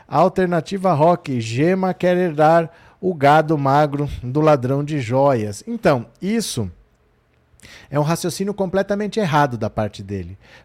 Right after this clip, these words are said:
porque não existe essa possibilidade do bolsonarismo ter um herdeiro político. Não existe essa possibilidade, porque o bolsonarismo é um movimento que não acredita na política.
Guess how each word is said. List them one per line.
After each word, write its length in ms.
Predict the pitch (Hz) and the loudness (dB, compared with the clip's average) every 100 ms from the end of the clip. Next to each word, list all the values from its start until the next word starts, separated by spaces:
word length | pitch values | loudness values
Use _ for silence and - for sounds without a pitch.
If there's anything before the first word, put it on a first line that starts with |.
| - | -4
porque 260 | 147 180 | 0 2
não 80 | 190 | 2
existe 280 | 185 185 196 | 2 0 -4
essa 160 | - | -6
possibilidade 880 | 170 160 - 147 143 123 131 139 135 | -6 -6 -6 -4 -4 0 0 0 -4
do 140 | 139 139 | -8 -6
bolsonarismo 840 | 135 135 - 139 127 131 135 127 | -4 -4 -4 -4 -4 -4 -4 -6
ter 200 | 127 143 | -2 -2
um 140 | 139 | 0
herdeiro 420 | 139 127 120 131 123 | -4 -4 -2 -2 -4
político. 720 | 127 127 113 - - - - _ _ _ _ - - - | -4 -4 -4 -8 -18 -20 -20 _ _ _ _ -20 -20 -10
Não 120 | 143 160 | 0 2
existe 260 | 151 190 | 2 2
essa 140 | 185 160 | 0 0
possibilidade, 760 | 156 131 139 139 127 117 101 | -2 -2 -2 0 2 0 -2
porque 280 | - 131 127 | -8 -8 -2
o 80 | 147 | -2
bolsonarismo 880 | 127 202 202 156 131 123 185 123 101 - | 0 0 0 -4 -4 -4 -6 -6 -10 -6
é 100 | 147 | -2
um 60 | |
movimento 440 | 165 170 156 180 - | 0 -2 -2 -6 -6
que 100 | 170 | -8
não 280 | 165 196 247 | -2 -2 -2
acredita 520 | 233 214 156 202 185 | -6 -8 -8 -6 -4
na 100 | 131 | -6
política. 560 | 120 104 92 - - | -8 -8 -10 -14 -20